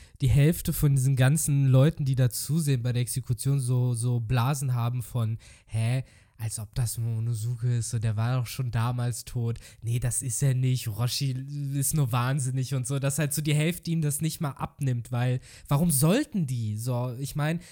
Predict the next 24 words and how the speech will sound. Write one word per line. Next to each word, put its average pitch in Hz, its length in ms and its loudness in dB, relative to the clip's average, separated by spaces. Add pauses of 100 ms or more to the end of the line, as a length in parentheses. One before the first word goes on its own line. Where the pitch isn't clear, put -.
es 143 100 -2
macht 165 240 -2
doch 180 60 0
eigentlich 175 160 2
auch 165 100 2
gar 160 140 0
keinen 160 240 -2
Sinn, 147 420 4 (220)
dass 139 200 0
das 135 200 -2
Momonosuke 143 580 2
ist. - 160 -2
Der 127 60 0
Einzige, 147 400 -2
der 147 140 -2
das 135 180 0
glauben 139 320 -2
kann, 139 460 -2
sind 135 220 -2
halt 135 200 0
Kaido 139 420 0
und, 127 280 -4
äh, 117 240 0
Orochi, 131 640 -2